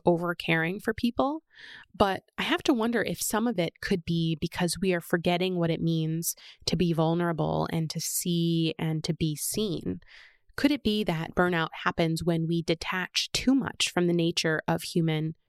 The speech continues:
connection and experience, whether that's with our patients, with ourselves, or with, you know, the people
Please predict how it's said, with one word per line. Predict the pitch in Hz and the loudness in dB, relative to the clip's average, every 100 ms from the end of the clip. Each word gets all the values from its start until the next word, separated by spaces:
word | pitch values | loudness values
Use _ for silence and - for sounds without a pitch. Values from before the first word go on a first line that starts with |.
| - | -6
connection | - 160 156 - 160 160 180 - _ | -2 -2 -2 -2 -2 -2 -4 -10 _
and | 180 165 170 - | 0 0 -2 -4
experience, | 175 - - 175 - - 175 - - _ - - - - | -6 -6 -4 -2 -2 -6 -4 -4 -4 _ -20 -18 -8 0
whether | 170 165 | 2 2
that's | 160 165 - | -2 -4 -6
with | 170 170 | -2 -2
our | 165 | -2
patients, | - 190 - 170 170 - | -2 -2 0 -4 -4 -2
with | 180 165 | -2 0
ourselves, | 165 - 175 175 165 160 - - - | -2 -2 0 0 0 -2 -4 -4 -2
or | 170 | -2
with, | 160 160 156 - - - _ _ | -2 -6 -8 -12 -12 -14 _ _
you | 190 170 | -2 -2
know, | 170 | -2
the | 170 | -2
people | - 175 160 165 165 | -2 0 0 -2 -6